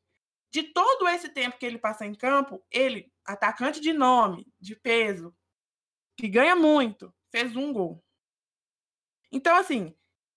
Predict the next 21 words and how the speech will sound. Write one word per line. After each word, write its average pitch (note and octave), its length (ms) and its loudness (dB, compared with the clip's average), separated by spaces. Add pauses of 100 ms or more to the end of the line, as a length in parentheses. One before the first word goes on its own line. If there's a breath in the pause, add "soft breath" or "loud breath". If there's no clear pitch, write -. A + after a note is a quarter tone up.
tá D4 140 2
recebendo E4 500 0
oportunidade, A3 920 -2
tá, G#3 360 2 (160)
mas A#3+ 180 -2
não C4 140 -4
tá C#4 120 2
aproveitando. C4+ 840 0 (340)
Mais A#3+ 400 0
uma C#4 180 -4
vez B3+ 240 -2
eu C4 80 -6
vou B3+ 120 -4
repetir, C4+ 640 -8
o G3 80 -12
nome A3 280 -6
do, A#3 280 -14
do F#3+ 160 -10
Hulk A#3+ 280 -10
tá B3 180 -4
sendo, B3 360 -8